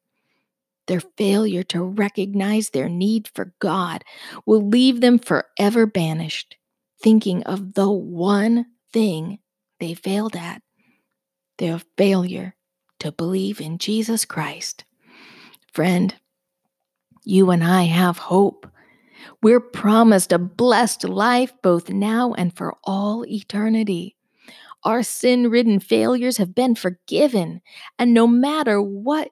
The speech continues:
you failed at, no matter what is making you feel like a failure, if you call Jesus Savior and Lord, you're part of the righteous congregation.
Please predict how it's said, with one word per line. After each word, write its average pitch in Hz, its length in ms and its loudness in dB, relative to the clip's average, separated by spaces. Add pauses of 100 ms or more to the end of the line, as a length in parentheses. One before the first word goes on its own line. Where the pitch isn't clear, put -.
you 269 320 0
failed 254 520 -2
at, 202 220 -2
no 233 160 6
matter 269 420 4
what 262 300 4
is 311 180 2
making 285 380 0
you 247 120 0
feel 320 420 -2
like 240 200 0
a 214 60 0
failure, 240 680 -2 (560)
if 202 200 -2
you 226 120 2
call 226 400 -4
Jesus 285 520 0
Savior 254 580 2
and 185 180 0
Lord, 285 440 2 (600)
you're 165 140 -6
part 214 360 -6
of 196 140 -4
the - 120 -8
righteous 196 460 -8
congregation. 190 1040 -6